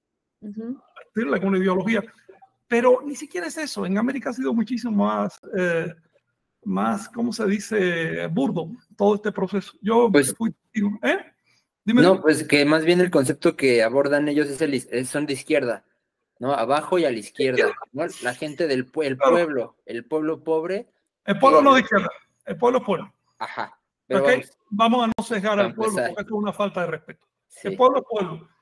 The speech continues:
Speaker 2: Y esos sesgos de izquierda y derecha son cosas intelectuales de ciudad.
Speaker 3: Sí.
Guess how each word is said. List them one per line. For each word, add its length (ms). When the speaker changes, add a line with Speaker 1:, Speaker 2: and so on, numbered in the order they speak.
Speaker 2:
Y 80
esos 220
sesgos 320
de 60
izquierda 380
y 20
derecha 300
son 120
cosas 280
intelectuales 560
de 60
ciudad. 320
Speaker 3:
Sí. 200